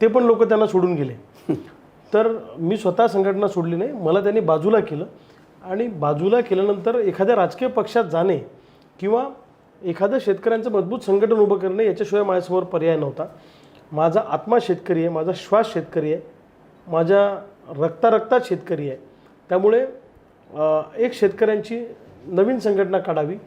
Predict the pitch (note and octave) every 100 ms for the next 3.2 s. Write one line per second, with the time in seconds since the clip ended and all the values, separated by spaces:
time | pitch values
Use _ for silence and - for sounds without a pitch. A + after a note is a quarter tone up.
0 | - - - F3 A#3+ A#3 F3+ F#3+ G3+ A3
1 | F#3 F3 F#3+ F#3+ F#3 F#3+ E3+ F3 E3 F3+
2 | F3+ - - - - D#3 D3+ F3+ A#3 F#3+
3 | -